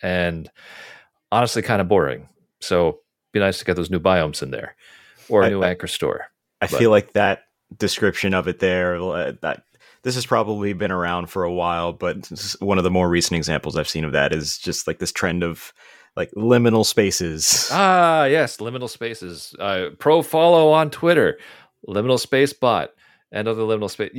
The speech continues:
Speaker 1: But yeah, it's the exact same kind of thing where, I mean, I wondered what even was a liminal space until I actually bothered looking up the word liminal, and it just means, like, a space between things, like a sort of transitional, uh, region. Um,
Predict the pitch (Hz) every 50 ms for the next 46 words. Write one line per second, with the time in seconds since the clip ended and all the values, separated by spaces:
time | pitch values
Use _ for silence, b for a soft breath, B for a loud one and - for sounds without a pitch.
0 | 123 - 139 139 143 139 104 87 95 95 - - 127 120 110 101 92 107 101 101
1 | 95 - - 107 101 95 92 - 98 92 92 90 90 - 107 101 95 95 95 95
2 | 95 90 87 B B B B B B B B B - - 135 131 123 - - 147
3 | 202 208 202 214 202 185 180 170 151 131 - _ _ _ _ _ _ _ _ 151
4 | 127 113 107 101 - - _ _ - 117 117 123 127 120 107 104 98 95 90 92
5 | 90 92 92 92 95 95 90 85 - - 98 95 95 90 - - 90 92 - 98
6 | 87 87 85 85 85 - - 95 87 80 - - 85 87 85 85 85 90 90 -
7 | 90 85 82 - - - 87 80 82 85 78 78 80 82 92 98 98 90 90 82
8 | 80 80 73 76 90 87 - - 87 85 78 - - _ 98 87 76 - - -
9 | _ _ _ _ _ _ _ - - - - - 110 98 - - 95 90 - -
10 | 107 104 98 90 85 78 - - 76 69 64 60 - - - 69 71 69 76 73
11 | 73 71 - 95 78 82 73 - - - 101 95 98 113 107 - - 101 92 85
12 | - B B B B B B B _ - 87 80 78 73 73 73 85 113 - -
13 | - 71 - - B B B B B B B B B B _ 90 87 82 82 80
14 | 78 73 71 69